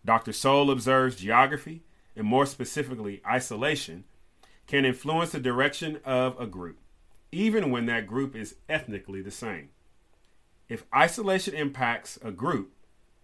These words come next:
how significant is that impact on the individual? Individuals who experience isolation because of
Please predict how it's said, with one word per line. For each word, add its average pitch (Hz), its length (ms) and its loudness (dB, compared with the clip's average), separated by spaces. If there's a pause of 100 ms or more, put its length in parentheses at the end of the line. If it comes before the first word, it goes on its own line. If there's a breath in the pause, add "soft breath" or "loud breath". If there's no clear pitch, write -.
(200)
how 165 220 8
significant 131 680 0
is 120 160 -6
that 123 220 -2
impact 104 540 -6
on 98 500 -4 (180)
the 107 120 -10
individual? 101 680 -4 (1700)
Individuals 165 600 0
who 151 100 -4
experience 139 560 0
isolation 123 640 -2
because 113 360 -4
of 101 160 -4